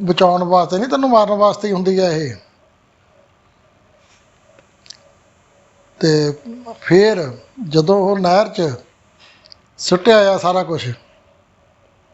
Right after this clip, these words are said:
ਜੋ ਕੁਛ ਉਹਨੇ ਦਿੱਤਾ ਸੀ ਸਿਆਣੇ ਨੇ,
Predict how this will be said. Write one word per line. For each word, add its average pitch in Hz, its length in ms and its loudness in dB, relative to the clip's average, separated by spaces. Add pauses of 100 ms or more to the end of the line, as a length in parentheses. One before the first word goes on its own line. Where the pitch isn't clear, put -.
(680)
ਜੋ 170 180 4
ਕੁਛ 185 200 0
ਉਹਨੇ 196 180 0
ਦਿੱਤਾ 170 360 -2
ਸੀ 156 180 -2 (800)
ਸਿਆਣੇ 151 640 -2
ਨੇ, 143 220 -4